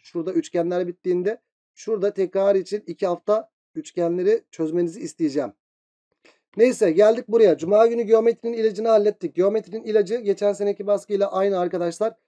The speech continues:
Çünkü güzel bir kitaptı. Herhangi bir değişiklik yok kitapta. Hala aynı şekilde, e,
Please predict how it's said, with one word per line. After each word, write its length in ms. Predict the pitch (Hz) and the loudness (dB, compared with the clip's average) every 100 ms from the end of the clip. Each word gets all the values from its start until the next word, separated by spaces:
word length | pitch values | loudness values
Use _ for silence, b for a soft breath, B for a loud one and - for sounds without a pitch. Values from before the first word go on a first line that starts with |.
| _ _ _ | _ _ _
Çünkü 220 | 190 170 | -14 -12
güzel 340 | 175 175 208 | -4 4 4
bir 80 | 202 | 4
kitaptı. 540 | - 196 190 - 226 233 | -2 -2 -2 0 -2 0
Herhangi 340 | 165 185 202 | -4 -2 -2
bir 80 | 185 | -2
değişiklik 420 | 180 180 - 175 | -2 -2 -6 -10
yok 160 | 190 180 | -6 -6
kitapta. 440 | _ 180 180 220 | _ -6 -4 -2
Hala 320 | 190 185 185 180 | 0 0 -2 -2
aynı 220 | 175 175 | -4 -4
şekilde, 480 | 165 165 156 185 202 _ _ _ | -6 -8 -6 -6 -8 _ _ _
e, 360 | 151 151 147 | -6 -4 -4